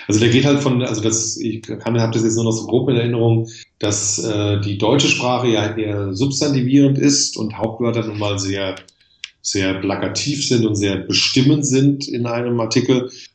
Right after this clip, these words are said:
während die englische Sprache eher, äh, auf die Verben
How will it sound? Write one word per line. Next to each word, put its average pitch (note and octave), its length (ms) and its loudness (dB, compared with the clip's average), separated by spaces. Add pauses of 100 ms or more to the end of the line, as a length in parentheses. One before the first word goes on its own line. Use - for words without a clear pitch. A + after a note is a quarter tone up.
(100)
während G#2 280 2
die A2 80 6
englische A#2 440 4
Sprache A2 540 -4
eher, G#2 800 -2
äh, F#2+ 160 -10 (260)
auf - 380 -12
die G#2 400 -6
Verben F#2 600 -2